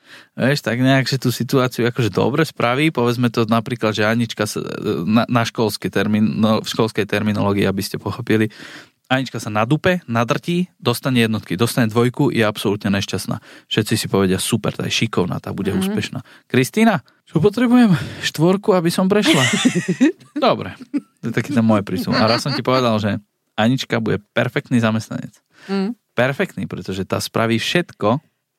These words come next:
Speaker 1: čo od nej ten zamestnávateľ potrebuje. A spraví to dobre.
Speaker 2: Mhm.
Speaker 1: Bude sa to snažiť spraviť čo najlepšie. A keď dostane k tomu dobré podmienky, dobrú odmenu, dobrú motiváciu, tak bude výborný zamestnanec.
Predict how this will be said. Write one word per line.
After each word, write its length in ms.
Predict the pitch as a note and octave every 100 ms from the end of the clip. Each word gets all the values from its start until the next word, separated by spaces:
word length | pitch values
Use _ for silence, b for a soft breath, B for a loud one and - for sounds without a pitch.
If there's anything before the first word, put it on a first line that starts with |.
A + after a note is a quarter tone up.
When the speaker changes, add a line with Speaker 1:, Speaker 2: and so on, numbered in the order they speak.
| _ _ _
Speaker 1:
čo 160 | - G#2 -
od 220 | - A#2
nej 300 | A#2 G#2+ G2+
ten 240 | - G2
zamestnávateľ 800 | F#2+ G#2 G#2+ A2 - G2 G2+ F#2
potrebuje. 560 | - A2 A#2+ G2 - - _ _ _ _
A 120 | -
spraví 320 | A2 - G2+ G2+
to 100 | A2+
dobre. 400 | D#3 D3 - _ _ _
Speaker 2:
Mhm. 120 | -
Speaker 1:
Bude 200 | - G2 G2
sa 180 | -
to 100 | G2+
snažiť 460 | G2+ - B2+ B2+ A2+
spraviť 320 | - F2 F2+
čo 100 | -
najlepšie. 440 | F#2+ F#2+ F2+ - -
A 100 | G2
keď 140 | G#2+
dostane 340 | G2 G#2+ A#2 G#2
k 80 | -
tomu 200 | G#2+ F#2+
dobré 260 | F#2 F2+
podmienky, 720 | - G#2+ B2 C#3+ D#3 A3+ A#3+ _ _ _ -
dobrú 280 | F#2+ F#2 G2
odmenu, 460 | G#2+ C3 D3+ E3+ F3+ _
dobrú 240 | - F#2
motiváciu, 720 | F2 F#2 - C3 C3+ - C#3 D3 B B
tak 140 | -
bude 140 | G2 G2+
výborný 560 | G#2 B2+ B2 A2+ A2+ G#2
zamestnanec. 720 | G#2 G2+ G2 - C#2+ -